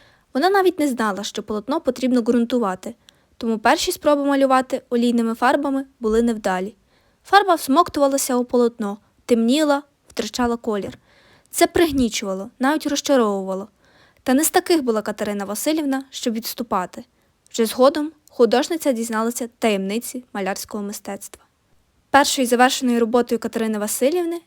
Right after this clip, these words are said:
вважається картина "Берізка" тисяча дев'ятсот тридцять четвертого року. В Катерину закохувалися, до неї засилали сватів. Часом Катерина давала згоду, та щойно заходила мова про малювання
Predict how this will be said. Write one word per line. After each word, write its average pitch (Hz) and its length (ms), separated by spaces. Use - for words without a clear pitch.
вважається 247 540
картина 240 520
"Берізка" 220 560
тисяча 302 360
дев'ятсот 277 340
тридцять - 300
четвертого 208 600
року. - 280
В - 60
Катерину 294 420
закохувалися, 220 920
до 208 120
неї 233 220
засилали 254 460
сватів. 262 500
Часом 294 480
Катерина 262 420
давала 320 320
згоду, 240 440
та 226 120
щойно 311 440
заходила 262 440
мова 247 260
про 240 160
малювання 254 560